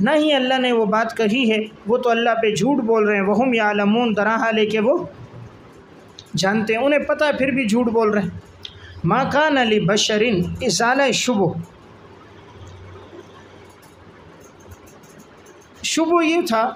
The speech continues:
یہ جو نصارہ نجران تھے، یہ حضور کے پاس آئے اور آ کر کہنے لگے کہ آپ لوگ یہ چاہتے ہیں کہ لوگ آپ کی عبادت کریں، جیسے لوگوں نے عیسیٰ علیہ السلام کو معبود مانا،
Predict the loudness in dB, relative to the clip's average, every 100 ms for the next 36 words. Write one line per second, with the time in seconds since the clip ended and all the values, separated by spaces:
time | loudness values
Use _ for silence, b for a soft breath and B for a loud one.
0 | -2 0 2 2 2 0 0 2 2 2
1 | 0 2 2 2 -2 -2 -4 -4 -10 -20
2 | -8 -2 2 2 2 2 0 2 0 2
3 | 0 0 0 0 0 2 2 0 0 0
4 | 0 0 0 0 -2 -6 B B -2 -2
5 | 2 0 0 2 2 2 0 0 0 0
6 | -2 0 0 0 0 0 0 2 2 0
7 | -2 -2 0 2 2 0 -2 -2 -2 -4
8 | -6 -20 -20 -20 -20 -20 -20 -20 -20 -4
9 | 0 2 2 2 2 2 0 0 -2 0
10 | 0 0 0 0 0 0 0 0 2 2
11 | 0 0 2 2 2 0